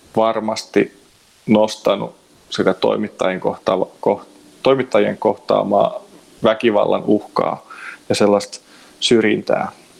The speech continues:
Ja se on itse asiassa tilasto-, tilastoitukin. Yhdysvallat on tippunut lehdistönvapausindeksissä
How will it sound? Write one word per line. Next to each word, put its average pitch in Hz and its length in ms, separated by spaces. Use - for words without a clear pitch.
Ja 110 80
se 113 60
on - 20
itse 110 120
asiassa - 120
tilasto-, 127 560
tilastoitukin. - 800
Yhdysvallat 120 540
on 131 120
tippunut 107 420
lehdistönvapausindeksissä - 1300